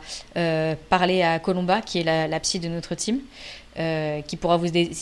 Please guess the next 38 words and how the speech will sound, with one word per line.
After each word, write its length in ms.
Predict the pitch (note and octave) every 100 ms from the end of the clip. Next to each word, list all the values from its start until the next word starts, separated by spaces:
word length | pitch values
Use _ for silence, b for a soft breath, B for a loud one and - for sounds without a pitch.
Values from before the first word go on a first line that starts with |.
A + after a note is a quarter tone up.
| -
qui 120 | -
pourra 220 | - F#3 F#3
vous 180 | F3
aider 160 | F3 F3+
si 160 | F#3 E3
les 120 | D#3+
soucis 260 | - E3+
sont 100 | F3+
beaucoup 220 | F3 D#3+ D3+
plus 120 | E3
profonds, 420 | - E3+ - D3 -
en 80 | D3
fait. 260 | - - B B B -
Donc, 240 | F#3 F3+ -
euh, 460 | E3 D#3+ D#3+ D#3 D#3 - F#3
donc 120 | E3
voilà, 220 | D#3+ D3+
donc 160 | D#3+ E3
n'hésitez 320 | E3+ D#3 E3+
pas, 320 | F#3+ G3 -
nous 180 | F3+ F#3+
on 140 | G3+
est 100 | F#3+
là. 220 | F3+ F#3+ C4+ B B -
Donnez-nous 460 | F#3 G#3+ A#3 B3+
aussi, 360 | C4+ A#3 - B3
euh, 60 | A3
vos 100 | G3
su-, 180 | - F#3
vos 140 | F3+
suggestions 440 | F#3 F#3+ F#3 -
de 100 | G#3
podcasts 380 | F3+ F3 A#3 C#4
si 80 | C#4
vous 200 | F3+ F3+
avez 240 | F3 E3+ E3+
des 160 | D#3+
sujets 400 | D3+ E3+ E3+ F3